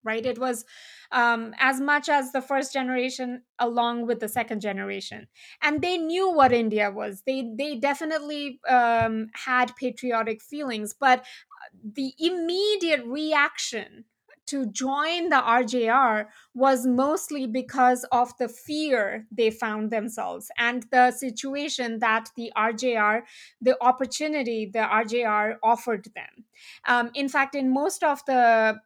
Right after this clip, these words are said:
uh, interviews and oral history records, what you find in that chapter is that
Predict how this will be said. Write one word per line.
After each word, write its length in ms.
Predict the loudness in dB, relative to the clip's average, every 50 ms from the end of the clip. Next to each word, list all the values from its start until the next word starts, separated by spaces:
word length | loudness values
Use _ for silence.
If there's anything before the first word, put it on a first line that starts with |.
| _ -2
uh, 280 | 0 2 2 2 0 -2 -4 -12 _ _ _ _ _ _ _ _ _ _
interviews 600 | -6 -6 -4 -4 -4 -6 -4 -2 -2 -2 0 0
and 160 | 0 0 0
oral 260 | 0 0 0 0 0
history 460 | -2 -4 -4 -6 -6 -6 -6 -6 -6 0
records, 600 | 2 2 2 2 2 -2 -2 -2 -2 -4 -6 -4
what 300 | 0 0 0 0 0 -4
you 240 | -4 -4 -4 -8 -10 _ _ _ _
find 640 | 0 0 2 0 0 0 -2 -2 -2 -2 -4 -6 -8 -10 -8
in 220 | -6 -6 -4 0
that 220 | 0 0 0 0 -4
chapter 420 | -4 -2 -2 -2 -2 -4 -6 -4 -4
is 380 | -4 -4 -4 -4 -4 -4 -2
that 300 | 0 2 2 2 2 0